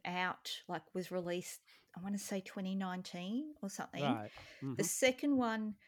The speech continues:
Speaker 1: yeah, was filmed a bit in, in lockdowns and things, so it got a little bit out of order. But, um,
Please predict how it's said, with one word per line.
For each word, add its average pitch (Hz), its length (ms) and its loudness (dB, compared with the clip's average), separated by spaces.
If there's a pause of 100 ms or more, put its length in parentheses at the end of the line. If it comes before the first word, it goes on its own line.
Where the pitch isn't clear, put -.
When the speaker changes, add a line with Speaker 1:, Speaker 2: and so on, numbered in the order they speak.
(1300)
Speaker 1:
yeah, 165 260 2
was 180 260 -4 (360)
filmed 180 460 -2
a 185 60 -2
bit - 200 0 (1040)
in, 170 380 -2
in 190 160 2
lockdowns 180 580 2
and 180 120 -2
things, 165 300 -4
so 170 160 4
it 170 80 0
got 190 140 6
a 180 60 -6 (200)
little 202 200 6
bit 190 180 0
out 165 180 6
of 170 120 -2
order. 147 400 4 (340)
But, - 260 6
um, 165 420 0